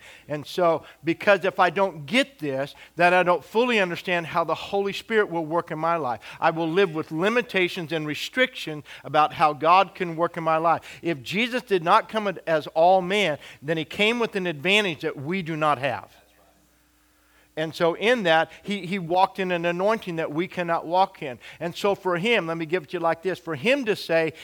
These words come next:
"He that believes on me and the works that I do," in John fourteen,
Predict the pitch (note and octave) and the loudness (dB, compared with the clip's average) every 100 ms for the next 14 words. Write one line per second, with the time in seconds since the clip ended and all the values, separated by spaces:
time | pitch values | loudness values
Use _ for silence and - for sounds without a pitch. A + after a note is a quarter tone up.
0 | - - A#3+ A3+ F#3 D3 E3+ E3+ A3+ B3+ | -14 -2 0 2 2 0 -2 2 2 2
1 | G3 G#3+ G3+ G#3 G#3+ G3+ F3+ F3 D#3+ D3+ | 4 4 4 2 -2 -2 -4 -4 -2 -2
2 | D3 D#3 G#3 A#3 - - F#3+ F#3 F3+ F3 | -2 0 2 2 -2 -4 -4 0 0 0
3 | D3+ G#3 G3 D3 C3+ D3+ E3 F#3+ G3 G3 | -2 -4 -4 -4 -2 -2 -2 -2 -4 -6
4 | D#3+ C#3 | -12 -12